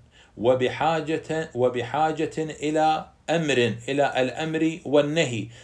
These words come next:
بالرغم من لزوم الضرر، فيلزمان"، يعني الأمر والنهي بالمعروف، "ما دام يعلم ببقاء ملاك الأمر بالمعروف والنهي عن المنكر حتى مع لزوم الضرر".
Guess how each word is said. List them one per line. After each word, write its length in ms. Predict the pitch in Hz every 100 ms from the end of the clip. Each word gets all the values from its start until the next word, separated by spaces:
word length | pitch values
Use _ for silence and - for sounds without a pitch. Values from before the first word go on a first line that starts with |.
| - -
بالرغم 440 | 139 156 233 226
من 200 | 196 180
لزوم 340 | 151 120 123
الضرر، 400 | 104 101 95 87 - - _ -
فيلزمان"، 1120 | 131 156 165 143 120 143 151 156 160 156 143
يعني 260 | 110 107 120
الأمر 280 | 127 139 139
والنهي 340 | 139 139 131
بالمعروف، 640 | 135 135 131 147 170 160 - - -
"ما 320 | 110 120 123 120
دام 520 | 120 151 156 139 127 120 107
يعلم 760 | 101 123 135 139 131 123 117 104
ببقاء 960 | 120 120 120 143 156 147 - 123 110
ملاك 640 | 117 120 131 156 139 -
الأمر 520 | 120 107 143 151 135 117
بالمعروف 1000 | 117 120 120 117 110 131 156 135 117
والنهي 580 | 123 120 123 160 139 123
عن 260 | 104 120 123
المنكر 580 | 120 135 160 120 127 -
حتى 600 | - 185 - - 131 123
مع 260 | 127 123
لزوم 400 | 131 135 196 151
الضرر". 340 | 233 - 87